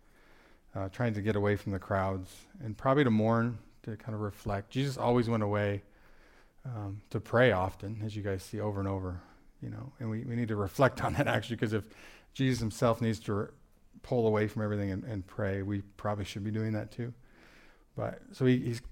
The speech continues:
he's going up the lake, and the crowd sees him, and they're following him. So I don't have a map of the Lake of Galilee, but he's, he's going up north, basically trying to get away,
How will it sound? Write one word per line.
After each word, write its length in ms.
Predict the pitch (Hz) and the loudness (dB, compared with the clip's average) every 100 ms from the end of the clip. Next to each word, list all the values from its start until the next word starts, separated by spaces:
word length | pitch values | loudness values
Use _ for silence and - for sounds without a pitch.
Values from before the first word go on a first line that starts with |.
| - | -8
he's 140 | 123 | -4
going 220 | 113 131 143 | 6 8 8
up 120 | 139 | 6
the 80 | 123 | 6
lake, 380 | 123 131 127 - | 8 6 4 -2
and 160 | 113 | 0
the 60 | 110 | 0
crowd 340 | - 143 127 | 6 8 8
sees 320 | - 151 151 | 6 2 4
him, 100 | 127 | 4
and 120 | 117 110 | 4 4
they're 100 | 107 | 4
following 460 | - 139 123 95 | 8 8 8 4
him. 180 | 82 85 - - - _ _ _ _ - - - | -4 -8 -14 -20 -20 _ _ _ _ -20 -20 -10
So 140 | 113 | 0
I 60 | 110 | 2
don't 100 | 120 | 4
have 100 | 113 | 2
a 60 | |
map 300 | 101 101 110 | 2 2 2
of 100 | 101 92 - - - - - _ | 0 -10 -12 -20 -20 -20 -20 _
the 100 | 104 | -6
Lake 260 | 98 107 104 | -2 0 -2
of 60 | |
Galilee, 320 | 98 104 104 95 | -2 -2 -2 -4
but 220 | 92 - - | -6 -10 -10
he's, 260 | 110 107 - | -8 -8 -8
he's 180 | 117 - - - | -10 -12 -16 -2
going 260 | 123 135 127 | 4 6 6
up 320 | 131 - - | 4 0 -2
north, 540 | 120 120 117 127 - - - | 4 6 4 0 -10 -16 -8
basically 380 | 117 110 - 107 | -4 -4 -6 -4
trying 220 | 120 117 | 0 2
to 60 | 113 | 2
get 140 | 110 | 0
away, 400 | 101 104 101 104 | 0 0 0 -4